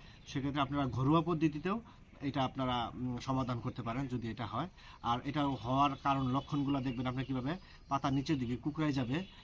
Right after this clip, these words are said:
গাছগুলো খাটো হয়ে যাবে আর বড় হচ্ছে না এবং ফল, ফলন আসবে না।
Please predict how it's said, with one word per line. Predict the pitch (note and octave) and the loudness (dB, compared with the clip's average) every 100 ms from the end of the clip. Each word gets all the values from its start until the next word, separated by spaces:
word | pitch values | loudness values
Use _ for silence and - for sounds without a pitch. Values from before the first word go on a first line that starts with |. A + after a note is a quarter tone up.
| - | -8
গাছগুলো | B2 A#2+ A2+ C3 | -2 -2 2 0
খাটো | - C3 E3 | 2 0 2
হয়ে | C3 C3+ | 2 2
যাবে | B2 B2+ | 2 2
আর | B2+ | 0
বড় | A2 B2+ D3 | 0 0 2
হচ্ছে | B2 - C3 | 0 -4 -2
না | C#3 F3+ - - - | -2 -4 -14 -18 -8
এবং | A#2 B2 - | -4 -4 0
ফল, | C3+ C3+ | 0 0
ফলন | - D#3+ D#3 | 4 8 8
আসবে | C3 G2+ G#2+ | 6 0 -4
না। | F#2+ | -6